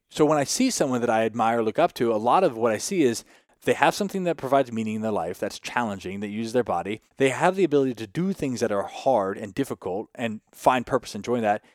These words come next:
And they're able to say no. They have power and autonomy in their life. And so those are things I'm like, "Okay, what do they all have in common?" And it's like, I'm interested to learn what are the things they have in common. A lot of that is how much money do you make?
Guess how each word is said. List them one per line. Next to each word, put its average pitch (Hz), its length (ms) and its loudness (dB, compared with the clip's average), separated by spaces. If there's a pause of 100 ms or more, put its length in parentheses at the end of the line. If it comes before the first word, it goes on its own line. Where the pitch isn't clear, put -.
(140)
And 139 120 2
they're 156 80 8
able 170 200 6
to 185 60 4
say 165 140 -2
no. 139 240 0
They 92 140 -4
have 123 140 0
power 147 280 2
and 131 80 2
autonomy 127 380 -2
in 107 60 -6
their 98 100 -2
life. 117 320 -2
And 110 120 -10
so 117 120 0
those 139 260 6
are 123 40 -6
things 127 200 0
I'm 120 80 -4
like, 110 120 -4
"Okay, 120 440 0 (320)
what 135 140 6
do 156 80 8
they 139 80 6
all 127 180 8
have - 20 2
in 101 60 -6
common?" 123 400 -4
And 95 100 -6
it's 220 120 -6
like, 196 260 -4 (320)
I'm 135 160 0
interested 170 440 -2
to 127 100 0
learn 143 340 4
what 156 160 6
are 151 60 4
the 131 100 4
things 135 240 -6
they 123 80 -6
have 117 140 -4
in 101 40 -8
common. 151 380 -4
A 104 60 -2
lot 147 160 4
of 147 80 -2
that 113 80 4
is 110 140 0
how 110 120 -10
much 120 180 -8
money 196 200 -4
do 92 40 -10
you 92 60 -10
make? 80 220 -16